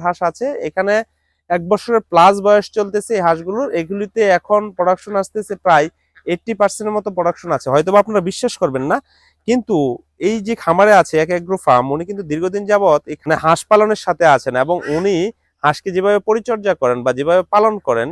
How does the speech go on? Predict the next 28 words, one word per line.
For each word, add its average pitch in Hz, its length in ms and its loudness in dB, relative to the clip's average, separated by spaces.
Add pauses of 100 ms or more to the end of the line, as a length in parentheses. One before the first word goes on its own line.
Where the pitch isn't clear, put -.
(180)
এভাবে 180 260 -2
যদি 214 180 -4
আপনি 214 120 -6 (100)
পালন 220 160 0 (100)
করতে 175 280 -8
পারেন, 135 200 2
এক 175 120 -2 (100)
বছর 196 260 -8
না 131 120 -4
দেড় 147 160 -2
বছর 175 200 -12 (100)
পরেও 185 300 -2
আপনি 151 200 -10 (520)
প্রায় 147 160 4 (100)
সেভেন্টি 190 380 -2
থেকে 190 220 -6
এইটটি 156 280 -8
পার্সেন্ট 175 280 -8
প্রোডাকশন 147 380 -2 (120)
ইজিলি 151 340 -4
পাবেন 120 260 0
ইনশাল্লাহ। 101 340 -6 (200)
এই 247 140 -2
যে 269 80 -2 (100)
খাকি 220 260 -2
ক্যাম্বেল 254 320 -2
এবং 233 100 -4 (120)
জিন্ডিং 185 260 -4